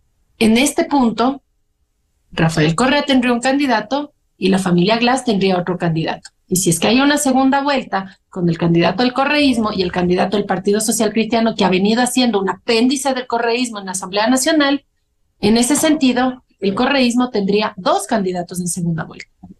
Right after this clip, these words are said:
Y eso es lo que tenemos que tener mucha precaución y mucho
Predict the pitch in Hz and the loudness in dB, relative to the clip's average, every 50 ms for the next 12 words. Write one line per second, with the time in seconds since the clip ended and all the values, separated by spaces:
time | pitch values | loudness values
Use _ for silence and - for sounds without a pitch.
0 | _ _ _ - - 185 214 220 220 285 285 294 285 277 - - - 202 196 196 | _ _ _ 0 2 2 4 4 4 4 4 2 2 2 0 0 2 2 2 2
1 | 202 196 196 - 202 196 190 190 190 190 196 214 240 247 254 254 - 262 262 254 | 0 0 -2 -2 -2 0 2 2 2 2 2 2 2 2 0 0 -2 -2 -2 -2
2 | 247 247 - 254 254 254 - 247 247 262 254 - - 254 233 220 214 214 208 202 | -2 0 0 0 0 0 0 0 0 0 -2 -2 0 0 0 0 -2 -4 -10 -10
3 | 202 - 214 208 202 202 | -8 -6 -6 -6 -8 -10